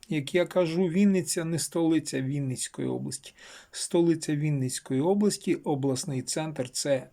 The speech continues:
на мою суб'єктивну думку журналіста, Могилів-Подільськ. Тому що з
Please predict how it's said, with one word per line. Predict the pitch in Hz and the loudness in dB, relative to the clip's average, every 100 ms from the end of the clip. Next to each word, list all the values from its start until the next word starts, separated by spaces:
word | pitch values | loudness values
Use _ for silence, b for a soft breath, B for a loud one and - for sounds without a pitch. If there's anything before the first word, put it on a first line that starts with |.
| _ | _
на | 151 | 0
мою | 147 147 135 131 | 2 2 2 -2
суб'єктивну | - 127 127 - 131 123 | -2 -4 -4 -2 -2 -2
думку | 117 127 110 - | -2 -4 -4 -6
журналіста, | 120 135 139 160 180 - 139 | -4 -2 -2 0 -2 -2 -4
Могилів-Подільськ. | 135 127 131 127 143 - 123 113 123 107 - - B B B B _ | -2 0 0 2 0 0 -6 -4 -8 -8 -12 -16 B B B B _
Тому | 139 151 | 0 0
що | - 160 135 | 2 2 2
з | - 131 185 | 0 4 4